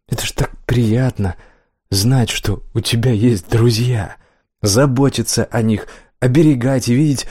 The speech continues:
что они отвечают тебе тем же. Да, ты прав, когда говоришь, что когда-то давно мы были врагами.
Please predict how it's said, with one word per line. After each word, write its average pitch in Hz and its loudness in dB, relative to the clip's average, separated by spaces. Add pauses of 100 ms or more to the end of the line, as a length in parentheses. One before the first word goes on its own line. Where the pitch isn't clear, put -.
(120)
что - -2
они 143 4
отвечают 123 0
тебе 113 0
тем 117 -2
же. 98 -10 (580)
Да, 135 2
ты 143 0
прав, 147 0
когда 131 0
говоришь, 139 2
что - -2
когда-то 131 2
давно 135 4
мы 117 4
были 120 4
врагами. 117 0